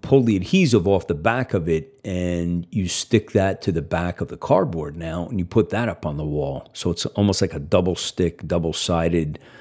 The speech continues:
um, attachment procedure. Saves the walls from the paint getting messed up 'cause they come off easy, and then you don't have any of this adhesive on the painted walls. So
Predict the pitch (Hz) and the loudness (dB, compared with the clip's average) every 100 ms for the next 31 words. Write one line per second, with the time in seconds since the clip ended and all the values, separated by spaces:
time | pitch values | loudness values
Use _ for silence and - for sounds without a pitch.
0 | - - - - 80 80 78 78 71 - | -20 -20 -8 0 2 2 0 0 -4 -8
1 | - - 110 104 - 80 - 92 - 78 | -6 2 2 2 0 0 -2 -4 0 0
2 | 76 78 73 - - - - - _ - | 0 -2 -4 -6 -14 -20 -20 -20 _ 4
3 | - 127 101 101 92 110 104 98 92 82 | 8 8 8 2 4 4 4 0 -4 -4
4 | 78 - 131 123 - 101 92 90 87 - | -6 -2 0 0 2 0 2 0 -2 -2
5 | 92 - 92 80 87 98 92 92 85 87 | -4 -4 -4 -4 -2 0 0 0 0 0
6 | 85 78 82 82 - 90 90 98 95 95 | 0 0 -2 -4 -2 0 2 2 2 0
7 | 90 85 82 76 76 - - 185 165 80 | 0 0 0 -2 -4 -4 2 4 4 2
8 | 69 - - 82 76 - - 80 67 78 | -4 -8 -6 -4 -6 -2 0 0 0 0
9 | 95 82 64 78 - 90 76 78 | 0 0 -4 -8 0 0 0 -4